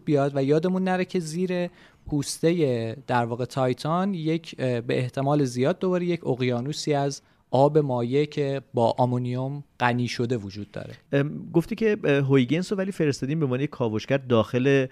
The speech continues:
Speaker 2: اه، تایتان. ام، چیزی به دست نیاورد که ببینه اون زیر چه خبره؟ اون سد-، مأموریتش خیلی طولانی نبود؟
Speaker 1: نه، مأموریت که خیلی کوتاه تموم شد، مأموریت پروب هویگنس، ولی در همون م-، مدت کوتاه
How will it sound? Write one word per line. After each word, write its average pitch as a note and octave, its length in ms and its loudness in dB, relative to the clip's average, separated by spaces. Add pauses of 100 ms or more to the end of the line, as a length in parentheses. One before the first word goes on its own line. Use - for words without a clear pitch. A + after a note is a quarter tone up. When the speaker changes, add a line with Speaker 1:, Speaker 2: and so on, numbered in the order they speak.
(240)
Speaker 2:
اه، G#2 280 2 (280)
تایتان. A#2 420 -2 (240)
ام، - 260 -6
چیزی G#3+ 260 -2
به F#3 100 4
دست E3+ 240 2
نیاورد E3 280 4
که C#3 100 0
ببینه C3+ 220 4
اون C#3 160 6
زیر B2+ 260 4
چه C#3 160 -2
خبره؟ B2 400 4
اون A2+ 260 4
سد-، A#2+ 320 -2 (220)
مأموریتش C3 500 2
خیلی D3 160 2
طولانی B2 360 0
نبود؟ C3+ 420 0
Speaker 1:
نه، F#3 40 2
مأموریت D3+ 580 0
که G3 100 -6
خیلی G3+ 200 0
کوتاه E3 500 0
تموم C3+ 240 0
شد، C#3+ 220 -2
مأموریت B2 420 -2
پروب B2+ 280 -4
هویگنس، B2+ 640 -4 (280)
ولی E3+ 240 0
در F3 180 2
همون F#3+ 300 -2
م-، E3 200 -2
مدت C#3+ 400 -2
کوتاه D#3 720 -2